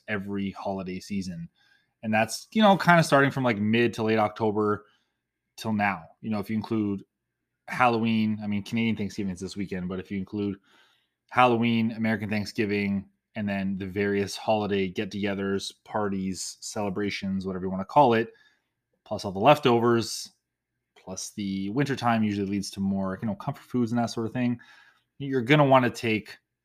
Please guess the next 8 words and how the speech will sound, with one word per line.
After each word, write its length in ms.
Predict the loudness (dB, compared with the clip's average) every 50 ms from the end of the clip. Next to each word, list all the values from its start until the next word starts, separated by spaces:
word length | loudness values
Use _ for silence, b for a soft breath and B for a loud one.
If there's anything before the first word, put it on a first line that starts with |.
| _ -12
a 60 | -10
stab 480 | -10 -10 -6 -2 0 2 2 2 2 0
at 180 | 0 0 -2
it 200 | -2 -4 -6 -6
now 500 | -6 -4 -4 -2 -4 -4 -4 -6 -8 -10 -12 _
rather 260 | -8 -6 -4 -4 -4
than 240 | -4 -4 -4 -4 -4
wait 440 | -4 -4 -4 -4 -6 -12 -18 -20